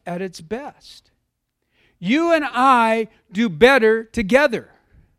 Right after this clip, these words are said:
We, we, we're, we're, we're not meant to be independent of one another.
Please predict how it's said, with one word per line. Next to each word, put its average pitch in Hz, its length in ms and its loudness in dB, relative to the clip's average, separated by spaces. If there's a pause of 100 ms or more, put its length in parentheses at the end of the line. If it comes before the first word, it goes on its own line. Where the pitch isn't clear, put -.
(1080)
We, 220 200 -6
we, 226 340 0
we're, 220 500 -2 (160)
we're, 220 320 -4
we're 220 300 -2
not 240 440 -2
meant 247 500 -2
to 226 100 -10
be 220 360 -2
independent 226 960 -6 (100)
of 151 140 -12
one 156 160 -4
another. 135 400 -12